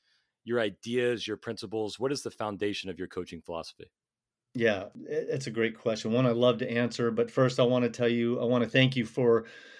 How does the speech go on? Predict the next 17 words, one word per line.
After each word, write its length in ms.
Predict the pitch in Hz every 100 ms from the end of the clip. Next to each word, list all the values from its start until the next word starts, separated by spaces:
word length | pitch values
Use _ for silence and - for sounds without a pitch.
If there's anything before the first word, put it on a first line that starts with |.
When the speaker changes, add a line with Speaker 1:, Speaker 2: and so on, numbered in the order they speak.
| -
Speaker 2:
for 220 | - 131 135
all 160 | 139
the 160 | 135 131
effort 300 | 135 135 123
and 100 | 120
energy 260 | 131 120
you're 180 | 120 127
putting 280 | 135 135 117
into 160 | 113 107
this 160 | 107
podcast, 580 | - 113 110 110 101 -
'cause 140 | 120
I 80 | 117
can 200 | 113 120
tell 280 | - 160 170
you 200 | 165 151
firsthand 720 | 135 147 139 139 135 135 139